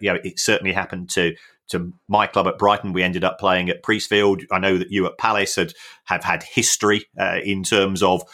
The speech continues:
you know, the, the loss of the ground in terms of being owned by the club.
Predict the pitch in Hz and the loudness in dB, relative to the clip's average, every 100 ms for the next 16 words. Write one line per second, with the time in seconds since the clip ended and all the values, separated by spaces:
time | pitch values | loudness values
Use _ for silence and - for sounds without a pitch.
0 | - - 82 - 92 - 95 - 101 104 | -12 -4 -4 -4 -10 -8 -8 -2 0 2
1 | 101 - 160 92 - 104 101 90 87 87 | 2 0 -4 -4 -2 2 2 0 -4 -6
2 | 90 95 92 90 82 90 90 101 101 87 | -2 0 0 -4 -4 -2 0 0 0 0
3 | 87 90 92 87 | -2 0 0 0